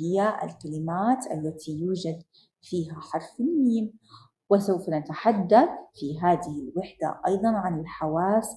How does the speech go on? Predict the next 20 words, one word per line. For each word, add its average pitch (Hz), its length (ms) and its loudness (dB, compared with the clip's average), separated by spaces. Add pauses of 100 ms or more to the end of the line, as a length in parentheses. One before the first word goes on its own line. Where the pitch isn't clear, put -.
الخمسة، 202 720 4 (640)
مثل 175 260 -4
حاسة - 520 -8
النظر، 196 600 6 (300)
وحاسة - 560 -4
السمع، 214 800 6 (240)
وحاسة - 600 -2
التذوق، 208 880 6 (160)
وحاسة - 600 -2
الشم، 233 560 10 (380)
وحاسة 208 680 4 (220)
اللمس. 180 680 4 (880)
إذن 220 460 4
هذا 151 180 0
كل 190 340 0
ما 156 140 0
لدينا 170 420 0
عن 156 240 0
حرف 208 360 -2
الميم. 202 580 4